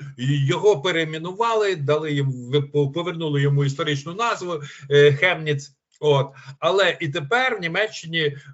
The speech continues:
не те, що в містах, а в селах можна побачити, е, Карл-Маркс-штрасе.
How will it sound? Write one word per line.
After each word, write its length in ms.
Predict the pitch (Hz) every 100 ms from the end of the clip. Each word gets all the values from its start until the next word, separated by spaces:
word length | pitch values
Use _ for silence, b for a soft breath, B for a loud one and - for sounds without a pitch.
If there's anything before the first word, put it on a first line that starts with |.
| 135 139 143 135 131
не 100 | 135
те, 180 | 156 233
що 220 | 220 202
в 60 | 165
містах, 400 | 175 147 147 127
а 20 | 117
в 60 |
селах 640 | - - 226 233 190 143 143
можна 240 | 139 139
побачити, 640 | 131 131 131 - - 113 B 143 139
е, 60 | 123 131 131 131 135
Карл-Маркс-штрасе. 1200 | 131 160 180 190 190 185 - - 175 156 - -